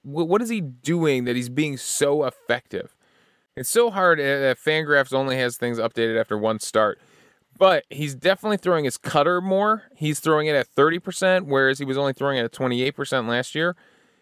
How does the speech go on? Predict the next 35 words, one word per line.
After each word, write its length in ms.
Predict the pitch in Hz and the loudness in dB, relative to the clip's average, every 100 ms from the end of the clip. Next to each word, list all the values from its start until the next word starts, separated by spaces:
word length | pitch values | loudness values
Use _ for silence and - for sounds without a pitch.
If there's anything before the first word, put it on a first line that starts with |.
| _ _ | _ _
His 160 | 139 | -6
slider 580 | - - 151 185 233 220 | -2 6 6 6 6 4
is 140 | 196 127 | 4 2
down. 460 | 127 117 110 104 | 2 2 0 -4
He's 180 | 123 127 | -6 0
down 220 | 139 151 143 | 2 2 0
at 120 | 127 | -4
twenty-one 500 | - 156 165 147 143 | -2 0 0 2 0
percent 420 | 135 120 - 110 - | 0 -2 0 -2 -2
compared 300 | 113 120 117 | -2 0 0
to 40 | |
thirty-five 520 | - 120 117 113 113 | 2 2 2 0 0
percent. 400 | 107 - 107 107 - | -2 -6 -6 -6 -10
His 200 | 113 - - | -16 -16 -10
changeup 640 | - 190 240 311 160 120 | -6 -2 -2 0 0 0
is 200 | 120 104 | -2 -4
way 280 | 104 104 104 | 0 0 0
up, 220 | 98 95 _ - | -2 -4 _ -10
ten 240 | - 160 | -6 -4
percent. 560 | 151 147 - 127 117 - _ _ _ _ _ - | -4 -6 -2 0 0 -4 _ _ _ _ _ -6
And 640 | 143 143 143 139 139 135 - _ _ _ _ _ _ _ - | -2 0 2 0 -2 -4 -12 _ _ _ _ _ _ _ -16
his 160 | 127 | -14
curveball 800 | - - 226 262 160 139 120 117 | -10 0 2 2 0 0 0 0
is 120 | 113 | -4
way 440 | 113 110 113 110 104 | -2 0 2 2 -2
up, 180 | - | -4
twenty-two 640 | - - 196 254 240 - 208 | -12 -4 -2 -2 -4 -6 0
percent 580 | 180 - 147 131 117 - | -2 0 0 2 0 -4
as 180 | - 135 | -4 -4
opposed 380 | 131 139 135 - | -2 0 0 0
to 120 | 135 | 0
eleven 500 | 123 117 131 143 147 | 0 2 2 2 0
percent 540 | 139 135 - 131 120 87 | -4 -6 -2 -2 -2 -4
last 400 | 110 107 - - | -4 -4 -6 -12
year. 240 | 110 - | -12 -14